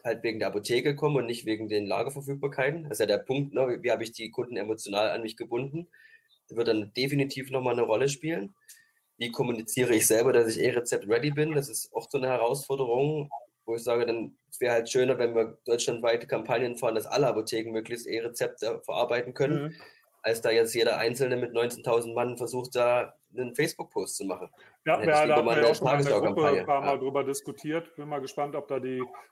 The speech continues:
Speaker 2: Verbände entsprechend demnächst was machen. Ähm, wobei eine, eine Kampagne haben sie, glaub ich, schon gemacht, aber da, damit kommst du natürlich auch nicht weit. Ich glaub, äh, Carsten, du wolltest, glaub ich, auch noch was sagen, ne, zu dem, zu dem Thema, um de-, die Frage zu beantworten?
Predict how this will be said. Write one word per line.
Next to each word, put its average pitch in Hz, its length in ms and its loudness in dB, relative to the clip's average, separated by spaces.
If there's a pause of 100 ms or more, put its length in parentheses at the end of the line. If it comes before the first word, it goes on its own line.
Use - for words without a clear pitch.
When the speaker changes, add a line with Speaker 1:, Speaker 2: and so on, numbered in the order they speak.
Speaker 2:
Verbände 143 540 2
entsprechend 143 540 -2
demnächst 139 320 -2
was 131 160 -2
machen. 165 480 -2
Ähm, 131 340 -4 (460)
wobei 131 260 2
eine, 139 320 0
eine 139 180 -2
Kampagne 135 380 0
haben 131 100 -2
sie, 147 100 -4
glaub 135 180 2
ich, 139 60 -2
schon 143 120 -10
gemacht, 139 340 -2
aber 123 520 0
da, 123 140 -2
damit 120 460 -6
kommst 139 220 -8
du 131 60 -2
natürlich 117 340 -8
auch 135 80 -4
nicht 113 160 -6
weit. 113 220 0 (340)
Ich - 60 -20
glaub, 160 200 2
äh, 185 80 4
Carsten, 175 300 2
du 151 80 4
wolltest, 175 220 4
glaub 165 100 4
ich, 170 60 6
auch 196 80 6
noch 175 100 4
was 143 140 4
sagen, 139 260 4
ne, 202 140 2
zu 180 160 0
dem, 147 180 0
zu 156 140 -6
dem 147 160 -4
Thema, 175 320 -2
um 165 200 -4
de-, 156 140 0
die 147 140 -6
Frage 160 320 0
zu 160 140 -12
beantworten? 175 600 -2